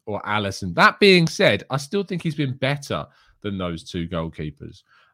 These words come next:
Uh, but he's faced an injury now, so maybe, uh, he wouldn't get into the team. But a lot of you are saying Ramsdale, Ødegaard's getting in there.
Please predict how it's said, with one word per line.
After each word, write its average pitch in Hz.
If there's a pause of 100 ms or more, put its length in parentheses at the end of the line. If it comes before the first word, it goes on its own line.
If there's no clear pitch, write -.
Uh, 92
but 85
he's 90
faced 117
an 104
injury 104
now, 87
so 95
maybe, 92 (140)
uh, 80 (120)
he 95
wouldn't 90
get 76
into 80
the 85
team. 92
But 113
a 139
lot 156
of 147
you 151
are 147
saying 143
Ramsdale, 147
Ødegaard's 139
getting 131
in 127
there. 127